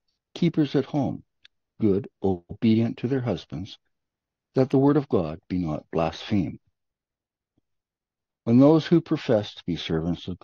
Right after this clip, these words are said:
Christ do not walk circumspectly, God is dishonored and the truth is reproached. Young men likewise exhort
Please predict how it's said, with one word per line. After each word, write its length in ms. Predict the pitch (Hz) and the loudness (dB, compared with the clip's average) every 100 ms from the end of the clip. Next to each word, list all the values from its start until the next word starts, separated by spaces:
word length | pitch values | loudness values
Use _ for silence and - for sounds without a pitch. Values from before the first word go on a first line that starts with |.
| _ | _
Christ 520 | - 113 78 - - - | -6 -2 -2 -4 -12 -4
do 100 | 82 | -2
not 220 | 110 - | 0 -2
walk 340 | 117 104 98 | -2 -2 -2
circumspectly, 1000 | - - 123 104 76 - - 62 - 80 | -8 -6 -4 -4 -4 -8 -12 -12 -8 -8
God 260 | - 92 127 | -4 -4 -4
is 140 | 143 | -6
dishonored 560 | - 143 - 131 104 - | -12 -12 -8 -6 -6 -10
and 160 | 127 135 | -12 -14
the 80 | 78 | -16
truth 360 | - 110 107 - | -10 -8 -8 -10
is 200 | 87 - | -14 -12
reproached. 840 | 76 - 90 85 - - - - _ _ _ _ _ _ _ _ _ _ _ _ _ _ _ _ _ _ _ | -14 -12 -12 -12 -16 -20 -20 -20 _ _ _ _ _ _ _ _ _ _ _ _ _ _ _ _ _ _ _
Young 260 | 101 113 117 | 2 4 6
men 220 | 120 123 | 4 4
likewise 540 | 113 113 123 127 127 | 2 2 0 -2 -4
exhort 340 | 95 - 95 | -10 -4 -4